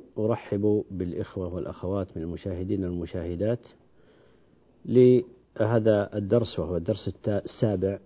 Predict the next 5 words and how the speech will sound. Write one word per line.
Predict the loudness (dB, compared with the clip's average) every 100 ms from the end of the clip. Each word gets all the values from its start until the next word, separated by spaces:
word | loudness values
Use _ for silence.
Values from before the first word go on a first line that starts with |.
| -14
من | -10 -8 -6
سلسلة | -4 -4 -2 -4 -4
دروس | -6 -4 -4 -4 -6 -6 -8 -14 -18
العقيدة | -14 -12 -12 -12 -12 -4 -2 -2 -4 -10 -18 -12
الإسلامية | -8 -2 0 2 2 0